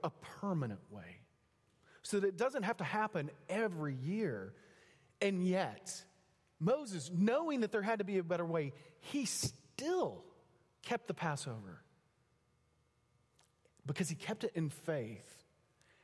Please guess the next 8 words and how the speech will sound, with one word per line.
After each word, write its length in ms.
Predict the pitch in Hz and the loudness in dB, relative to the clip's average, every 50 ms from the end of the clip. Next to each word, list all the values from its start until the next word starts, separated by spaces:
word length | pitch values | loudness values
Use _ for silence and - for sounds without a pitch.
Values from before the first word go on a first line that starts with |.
| _ _ - | _ _ -2
that 200 | 131 156 147 147 | -2 -2 0 -2
one 400 | 147 135 143 160 190 202 190 170 | -2 -2 0 0 2 2 2 2
day 540 | 151 151 143 131 120 113 107 107 107 104 107 - - - _ - | 2 2 2 2 0 -2 -2 -6 -8 -10 -12 -16 -20 -20 _ -2
there 140 | 147 147 | -2 -2
would 560 | 131 117 110 117 123 143 147 139 135 131 123 113 | -2 -2 -4 -2 0 0 2 2 0 -2 -4 -4
be 240 | 131 117 117 120 - | -4 -4 -4 -4 -4
a 120 | 120 120 | -4 -6
better 600 | 117 107 101 107 123 113 113 110 101 104 95 92 | -6 -6 -6 -4 -4 -2 -2 -4 -4 -6 -10 -12